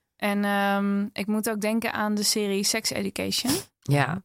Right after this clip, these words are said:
Speaker 1: Die heb je ook gezien, hè?
Speaker 2: Mhm, mhm.
Speaker 1: Ja, dat is een mooie serie over, eh, mensen op een middelbare school en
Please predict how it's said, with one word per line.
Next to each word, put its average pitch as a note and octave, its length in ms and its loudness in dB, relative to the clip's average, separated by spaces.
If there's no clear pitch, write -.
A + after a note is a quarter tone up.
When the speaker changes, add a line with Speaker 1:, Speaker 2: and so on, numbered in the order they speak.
Speaker 1:
Die G#3+ 140 0
heb G#3 80 0
je A3 100 2
ook G3 120 -8
gezien, F#3+ 220 0
hè? D#3 160 6
Speaker 2:
Mhm, D#3+ 180 0
mhm. C3+ 300 2
Speaker 1:
Ja, G3+ 160 2
dat G3 120 -2
is G#3 100 2
een B3 80 2
mooie C#4 260 2
serie B3+ 380 2
over, G#3 480 0
eh, G3 280 2
mensen G#3 420 0
op G3+ 120 -4
een G3+ 80 0
middelbare G#3 400 0
school C4+ 460 -2
en G3+ 460 -2